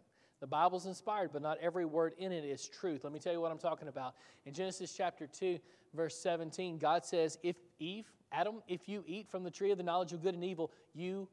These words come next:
will," you remember? "Die. You will die if you eat from the tree of the knowledge of good and evil." In Genesis chapter three, verse four, they hear, "If you eat from the tree of the knowledge of good and evil, you shall not surely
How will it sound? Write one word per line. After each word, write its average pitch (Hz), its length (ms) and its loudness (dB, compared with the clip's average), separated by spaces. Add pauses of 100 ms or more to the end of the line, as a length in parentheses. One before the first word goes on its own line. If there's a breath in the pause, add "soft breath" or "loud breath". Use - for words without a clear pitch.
will," 165 400 4 (120)
you 135 60 -10
remember? 190 300 -2 (560)
"Die. 131 340 4 (200)
You 160 120 -2
will 185 140 4
die 180 300 6
if 170 120 2
you 170 120 -6
eat 165 80 -6
from 165 120 -6
the 165 80 -4
tree 175 180 -2
of 160 60 -2
the 156 60 -6
knowledge 156 260 0
of 143 80 -8
good 156 120 0
and 151 100 -4
evil." 139 240 0 (680 loud breath)
In 175 140 -6
Genesis 185 380 -2
chapter - 220 -6
three, 208 240 0
verse 151 420 -2
four, 208 340 4 (520 loud breath)
they 226 200 2
hear, 165 440 0 (400)
"If 143 140 -10
you 151 120 -6
eat 220 140 -4
from 196 120 -4
the 180 60 -8
tree 208 140 2
of 180 80 4
the 180 60 -2
knowledge 175 240 2
of 143 60 -12
good 165 100 0
and 180 100 -2
evil, 165 220 -6 (140)
you 175 260 -6
shall 151 460 -2
not 165 380 -4 (240)
surely 120 560 -6